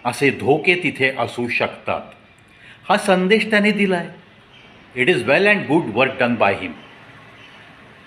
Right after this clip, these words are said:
इतकं तरी मी त्याला मानतो. त्यामुळं त्याच्या जास्त खोलात किंवा त्यांनी जे काही व्हिडिओ काढलाय त्याच्यात वैगुण्य काढत बसण्यात मला तरी काही स्वारस्य वाटत नाही. मी त्यांना शंभर टक्के मार्क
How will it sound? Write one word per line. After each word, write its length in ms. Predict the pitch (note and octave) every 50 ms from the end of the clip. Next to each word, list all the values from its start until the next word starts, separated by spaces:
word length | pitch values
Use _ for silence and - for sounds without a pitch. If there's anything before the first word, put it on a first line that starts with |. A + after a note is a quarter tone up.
| - - - - - -
इतकं 280 | B2+ C3+ C3+ - - E3+ D#3+
तरी 140 | E3 D#3+ D#3+
मी 120 | C#3 C#3
त्याला 240 | - C3 B2+ A#2+ A#2
मानतो. 400 | A#2 G#2+ G2+ F#2 E2+ D#2+ - - - - - _ _ _ _ _ _ _ _ _ _ _ _ _ _ _ _ _ -
त्यामुळं 420 | D3 D#3 F#3 F3+ C3+ A#2 A2+ C3+
त्याच्या 320 | E3 - B2+ A2+ - D#3+ D#3
जास्त 360 | C3 B2 C#3+ D#3 - - - - - -
खोलात 380 | - D3+ E3 D#3+ C#3+ A2+ A2 A2 - -
किंवा 400 | - C3+ B2 B2+ C3+ C#3 C#3+ C#3+ C#3+ - - - - - - - - - - - - - - -
त्यांनी 360 | B2+ B2+ A#2+ A2 A2+ C3+ E3
जे 200 | E3 D3+ F3 F3+
काही 220 | F3 F3+ F3+ E3+
व्हिडिओ 320 | F3 E3+ D#3 D3+ D#3 D#3+ D#3+
काढलाय 420 | D#3+ D#3+ D3 C#3+ C#3+ C#3 C#3+ C#3+
त्याच्यात 340 | C#3+ C3+ A#2 - - B2+ C3 C3+
वैगुण्य 480 | D3 C#3+ C3+ C#3 C3 C#3 C#3+ D3 C#3+ C#3+
काढत 380 | C#3 C#3+ C3+ C3 C3 C3 B2 A#2+
बसण्यात 340 | C3 - - - B2 B2 B2 -
मला 220 | A#2 G#2 G#2 A#2+ B2 B2
तरी 140 | C3 B2+ B2+
काही 200 | B2 B2+ A#2 B2
स्वारस्य 520 | B2 - C3 B2+ G#2+ G#2 A2+ - - C3
वाटत 380 | A2+ G#2+ G2+ - F#2+ F#2 - -
नाही. 140 | D#2+ D2+ - - - - - _ _ _ -
मी 100 | A#2 C3
त्यांना 280 | C#3+ C#3+ B2+ A#2 A2+ B2+ B2
शंभर 360 | - - G#2+ G2+ G2+ G#2+ C3
टक्के 340 | B2+ B2+ B2 - - - B2+
मार्क 240 | B2 A#2 G#2 G#2 -